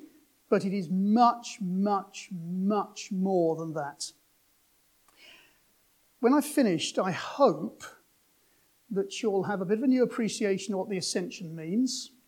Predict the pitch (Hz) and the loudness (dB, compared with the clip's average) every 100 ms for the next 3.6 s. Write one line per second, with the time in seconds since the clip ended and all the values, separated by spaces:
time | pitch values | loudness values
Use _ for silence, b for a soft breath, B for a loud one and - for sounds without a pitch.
0 | _ _ _ _ _ _ - 170 - 180 | _ _ _ _ _ _ -16 -14 -12 -10
1 | 170 170 180 226 208 147 190 - 185 190 | -10 -6 0 2 2 -2 -8 -6 -6 -6
2 | 208 190 208 147 175 185 151 - b b | -10 -8 -6 -6 -6 -6 -8 -10 b b
3 | b b _ _ _ 262 | b b _ _ _ 4